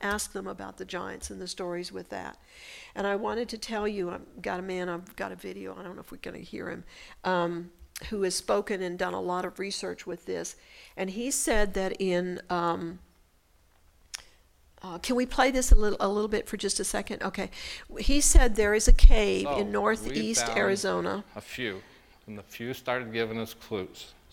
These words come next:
Speaker 2: So I'll show you
Speaker 1: Well,
Speaker 2: what
Speaker 1: I'll
Speaker 2: we
Speaker 1: let you
Speaker 2: found.
Speaker 1: watch this for just a second.
Speaker 2: When you have a big slope like this, the giants were using hard rock to bury their dead. So they'd come in and carve a hole. Actually, they'd start a couple holes, flip a capstone lid off of each hole,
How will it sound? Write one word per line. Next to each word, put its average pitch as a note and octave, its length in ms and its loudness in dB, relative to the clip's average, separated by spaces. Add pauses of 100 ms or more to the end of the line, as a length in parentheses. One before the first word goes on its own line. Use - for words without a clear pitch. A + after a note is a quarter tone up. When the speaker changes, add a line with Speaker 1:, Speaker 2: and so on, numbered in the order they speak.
Speaker 2:
So - 80 -10
I'll F#2+ 60 -4
show - 160 -6
you G#2+ 80 0
Speaker 1:
Well, F#2 140 2
Speaker 2:
what - 80 2
Speaker 1:
I'll F#3 40 -2
Speaker 2:
we F#3+ 60 -6
Speaker 1:
let - 160 -4
you A3 60 0
Speaker 2:
found. G3 100 -2
Speaker 1:
watch F#3 200 -6
this F3+ 160 -10
for F3+ 140 -12
just F3+ 240 -10
a - 80 -8
second. - 460 -12 (400)
Speaker 2:
When C#3 480 -4 (400)
you C3 100 -4
have B2+ 160 4
a A#2+ 60 -2
big A2+ 240 -4
slope B2+ 400 -2
like G#2 200 -2
this, - 380 -10 (320)
the G2+ 80 -16
giants A2+ 400 -6
were D3 80 -4
using A2+ 420 -4
hard A2 360 -2
rock G#2 340 0
to A2+ 80 -8
bury G2+ 320 -6
their G2+ 140 -10
dead. C3 440 -8 (640)
So G2+ 160 -10
they'd A#2+ 220 -2
come C3 160 0
in A#2 160 -4
and A2+ 120 -6
carve A2+ 280 0
a G#2+ 40 -4
hole. A2 400 -2 (600)
Actually, G#2 320 -10
they'd G#2+ 140 -10
start G#2+ 280 0
a G#2 60 -4
couple A2+ 320 -6
holes, G2+ 420 -6 (640)
flip A#2+ 300 -8
a A#2+ 60 -6
capstone A#2+ 640 0
lid A#2 220 0
off A2 240 2
of G#2 120 -8
each A2+ 160 -6
hole, G#2 320 -4